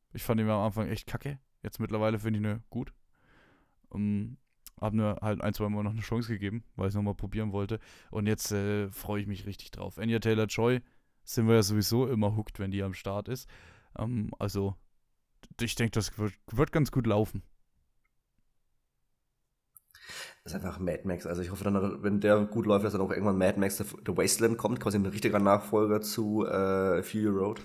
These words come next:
Speaker 1: Ja, das meine ich ja, aber
Speaker 2: Deswegen.
Speaker 1: das, äh, ich bezweifle schon fast. Der Regisseur ist doch auch arschalt.
Speaker 2: Der ist bockalt.
Speaker 1: Na? Also, hm,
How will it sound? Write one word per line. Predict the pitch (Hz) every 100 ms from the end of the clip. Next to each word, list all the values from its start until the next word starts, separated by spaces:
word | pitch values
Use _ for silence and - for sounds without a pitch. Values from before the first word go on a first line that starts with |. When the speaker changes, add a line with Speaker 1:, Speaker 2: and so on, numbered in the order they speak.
| -
Speaker 1:
Ja, | 110
das | 110
meine | 110 113
ich | 101
ja, | 104
aber | 90
Speaker 2:
Deswegen. | 95 92
Speaker 1:
das, | 90 - -
äh, | - - _ _ _ _ _
ich | - -
bezweifle | - - 120 135 117
schon | - 98 92
fast. | - 104 -
Der | 104
Regisseur | 117 120 - 143
ist | -
doch | -
auch | 135 -
arschalt. | 113 101 - 95 95 - _ _ _ _ _ _ _ _ _ _
Speaker 2:
Der | 82 85
ist | -
bockalt. | - - - 82 - _ _ _ _
Speaker 1:
Na? | - 117 135 _ _ _ _ _ _ _ _ _ -
Also, | 107 101 110 - -
hm, | 120 143 156